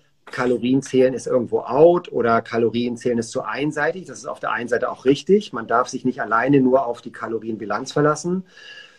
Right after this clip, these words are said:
Trotzdem muss man aber auch sagen, ohne ein Kaloriendefizit, also ohne, dass ich weniger Kalorien esse, als ich verbrauche, wird's mit dem Abnehmen eben ganz schwierig, ne?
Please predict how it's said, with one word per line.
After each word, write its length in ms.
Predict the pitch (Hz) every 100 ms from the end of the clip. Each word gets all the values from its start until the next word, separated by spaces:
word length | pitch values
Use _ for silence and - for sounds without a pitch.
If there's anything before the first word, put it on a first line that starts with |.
| _
Trotzdem 460 | - 156 170 - 143
muss 180 | 131 -
man 100 | 131
aber 200 | 117 120
auch 120 | 117
sagen, 480 | 123 110 117 131 147
ohne 280 | - 160 196
ein 80 | 170
Kaloriendefizit, 1300 | - 143 135 123 127 120 123 127 160 - 196 226 - _ _ _
also 220 | 120 120
ohne, 260 | 156 156 170
dass 180 | 151 143
ich 160 | 123
weniger 300 | 110 147 139
Kalorien 460 | - 127 123 127 139
esse, 240 | 139 123
als 100 | 127
ich 80 | -
verbrauche, 720 | - 107 107 127 156 113 131 170 _ - - -
wird's 300 | 98 135 147
mit 100 | 147
dem 120 | 139
Abnehmen 400 | 139 147 143 147
eben 180 | 143 143
ganz 220 | 139 139
schwierig, 560 | - 143 113 - _ _ _
ne? 200 | 104 151